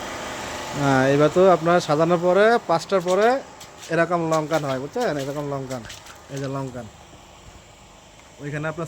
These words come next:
সিমেন্ট ডালা হইব, সিমেন্ট। সমস্যা নাই, সিমেন্ট যখন ডালবো, তখন আমরা ভিডিও পাঠাবো। আর এখানে ভিডিও অবশ্য দেওয়া আছে, তারপরে আপনারা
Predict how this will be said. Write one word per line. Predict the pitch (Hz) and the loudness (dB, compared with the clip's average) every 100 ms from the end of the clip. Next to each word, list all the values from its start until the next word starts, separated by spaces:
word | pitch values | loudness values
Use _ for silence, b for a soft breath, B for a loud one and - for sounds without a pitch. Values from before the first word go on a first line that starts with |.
| - | -8
সিমেন্ট | 156 143 | -8 -6
ডালা | 139 | -6
হইব, | 127 117 117 | -6 -8 -10
সিমেন্ট। | 135 127 - - - - - - - - - - - - - - | -10 -12 -14 -20 -20 -20 -20 -20 -20 -20 -20 -20 -20 -20 -20 -8
সমস্যা | 151 165 180 | -4 -2 -2
নাই, | 185 196 | 0 0
সিমেন্ট | 175 175 170 | -2 -4 -2
যখন | 180 170 | -2 0
ডালবো, | 165 165 180 | -2 -2 -6
তখন | 175 165 | -6 -6
আমরা | 165 165 | -6 -6
ভিডিও | 147 147 | -6 -6
পাঠাবো। | 151 143 135 120 - - - - - - - - - 143 | -6 -6 -6 -10 -16 -20 -20 -20 -20 -20 -20 -20 -12 -8
আর | 143 | -6
এখানে | 147 165 | -4 -4
ভিডিও | 151 151 170 | -2 -2 0
অবশ্য | 170 175 | -2 -4
দেওয়া | 156 170 180 | 0 2 2
আছে, | 170 160 | 0 -4
তারপরে | 156 151 156 160 | -4 -6 -4 -4
আপনারা | 156 160 | -2 -4